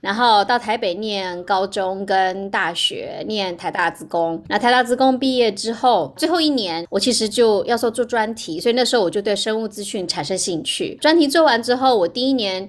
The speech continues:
事实上那时候申请我记得不是很顺利，所以我就在台湾留了一年，在国家卫生院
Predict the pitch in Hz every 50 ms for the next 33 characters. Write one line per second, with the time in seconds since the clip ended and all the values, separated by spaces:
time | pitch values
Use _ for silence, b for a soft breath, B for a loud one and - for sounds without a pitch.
0 | B B B - - 269 240 254 262 233 226 240 254 254 226 214 220 - 233 247
1 | 240 - 214 180 156 160 165 214 208 185 170 170 - 208 - 247 220 151 - -
2 | - 208 175 - 180 185 160 147 - - - 339 370 311 220 190 190 - 269 262
3 | 240 226 233 - 285 285 277 277 - 226 226 247 262 240 214 202 214 214 233 233
4 | 214 185 175 180 185 233 214 202 190 190 196 190 196 233 220 220 240 233 208 -
5 | 226 208 214 226 233 208 165 98 -